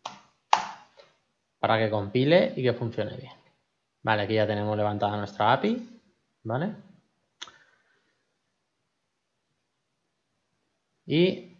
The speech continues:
ahora se va a ir levantando nuestra aplicación de Angular. Con lo que ahora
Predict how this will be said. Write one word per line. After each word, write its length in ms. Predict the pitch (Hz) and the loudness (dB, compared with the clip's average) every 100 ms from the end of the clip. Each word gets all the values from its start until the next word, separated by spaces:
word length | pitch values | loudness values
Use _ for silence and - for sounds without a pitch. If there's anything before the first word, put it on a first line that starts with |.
| _ | _
ahora 340 | 131 127 127 | 4 6 6
se 160 | 120 120 | 4 2
va 60 | 120 | 2
a 60 | |
ir 80 | 123 | 4
levantando 500 | 123 113 117 143 160 | 4 4 4 4 4
nuestra 240 | 139 - | 0 0
aplicación 420 | 104 107 104 101 95 | -4 -6 -10 -10 -12
de 60 | |
Angular. 600 | - 101 98 98 - - _ _ _ _ _ _ _ _ _ - - _ _ _ _ _ _ _ _ _ _ _ _ _ _ _ _ _ | -12 -14 -14 -12 -14 -18 _ _ _ _ _ _ _ _ _ -20 -20 _ _ _ _ _ _ _ _ _ _ _ _ _ _ _ _ _
Con 180 | - 127 | 4 4
lo 100 | 120 | 8
que 400 | 127 120 120 123 - - | 8 6 4 -2 -10 -8
ahora 560 | 120 120 131 131 - | 2 6 8 6 2